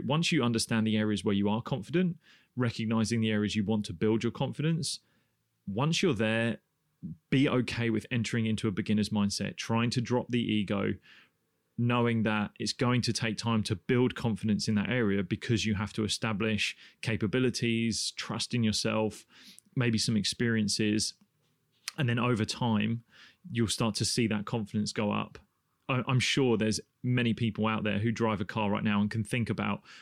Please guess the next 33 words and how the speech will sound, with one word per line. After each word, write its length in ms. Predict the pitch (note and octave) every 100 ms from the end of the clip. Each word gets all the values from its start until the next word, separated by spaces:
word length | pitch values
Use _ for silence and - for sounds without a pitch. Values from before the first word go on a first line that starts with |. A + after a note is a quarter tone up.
| -
what 140 | A#2+ A2
it 60 |
was 160 | A2 F#2+
like 460 | G#2+ G#2 G#2 - -
getting 260 | B2 A2 A2
into 280 | G#2 G2+ G2+
a 40 |
car 540 | - - G#2+ G2 F#2+ - _ _
when 140 | A#2+ G#2+
you 120 | G2+
first 320 | - A2 G2+
started. 500 | - G2 F#2+ G#2+ G2 - - _ _ _ _ - - - - -
I, 120 | A2+ -
I 100 | A2+
remember 400 | A2 G#2+ G2+ G2
literally 480 | F#2+ A2+ A#2 - G#2
thinking 400 | F#2+ G#2+ F#2+ G#2+
I 100 | G2
was 160 | G2 F#2+
trying 220 | - A2
to 60 | G2
drive 220 | G2+ F#2
a 40 |
spaceship 640 | - - G2+ - G#2 - - _ - _
because 600 | - G#2+ A2 G2+ G2+ - - _ _ _ _ _ _ -
it 120 | A#2+
was 80 | -
so 320 | - B2+ A2
different. 460 | G#2+ A2 - G#2+ - -
It 60 |
was 100 | A#2
so 220 | - A#2+
new. 400 | A2 A2 G#2 G2